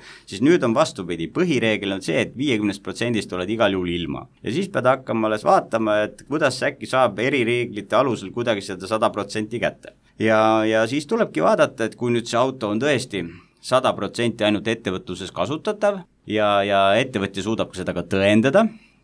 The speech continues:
ja see tõendamiskoormus pannakse ettevõtja peale, et, et ta ise peab suutma tõendama, et selle autoga ei sõideta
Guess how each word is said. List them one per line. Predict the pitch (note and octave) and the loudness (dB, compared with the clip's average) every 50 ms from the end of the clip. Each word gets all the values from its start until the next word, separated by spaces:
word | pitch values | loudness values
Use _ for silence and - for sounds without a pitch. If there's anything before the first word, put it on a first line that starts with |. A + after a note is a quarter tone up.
| - | -6
ja | F#2+ G#2 G2+ | -4 -4 -2
see | G2 B2+ C3+ C3 A#2 G#2 - | 0 0 2 2 2 2 2
tõendamiskoormus | B2+ C3 C3 A#2+ G#2 F#2+ F2+ F2 - - G#2+ G#2+ F#2 F2 E2+ E2 - | 4 4 4 4 4 2 -2 -4 -2 2 2 2 2 2 -2 -4 -2
pannakse | - F2+ F2+ F#2 F#2+ - - E2 E2 F#2 | 0 0 2 2 0 -2 -4 -4 -4 -4
ettevõtja | F2 - - E2 D#2+ D#2+ - - D2 D2 | -4 -6 -6 -8 -8 -6 -6 -6 -6 -2
peale, | D#2 E2 G2 A#2 D3 F3 E3+ - _ _ _ _ | 0 2 2 2 2 0 -2 -4 _ _ _ _
et, | - F2+ F2+ F#2 F#2 - - _ - | -6 -4 -2 -2 -4 -4 -8 _ -6
et | F2+ F2+ F2 - | -4 -4 -4 -2
ta | - F2 | -2 -2
ise | G2+ B2 B2+ C3 A2+ G2 | -2 -2 0 0 -2 0
peab | E2+ A2+ A#2 A#2 G2 - - | 0 2 2 2 2 0 -2
suutma | - A#2+ A#2 A2 A#2 F#2+ F#2 F2+ | -2 -2 -2 -2 -2 -4 0 4
tõendama, | A2+ A#2 G#2 F#2 F2+ E2+ E2+ E2 D#2+ | 4 4 4 4 0 -2 -2 -4 -4
et | D#2+ - | -4 -4
selle | - G2+ G2 F#2 F#2 | -4 -2 0 2 2
autoga | G#2 - - - F2+ E2 F2+ F#2+ | 2 2 0 -2 -2 0 2 2
ei | G2+ F#2+ E2+ | 2 2 0
sõideta | E2 G2+ G#2 E2+ F2 E2 - - E2 | 0 0 0 0 -2 -4 -4 -4 -2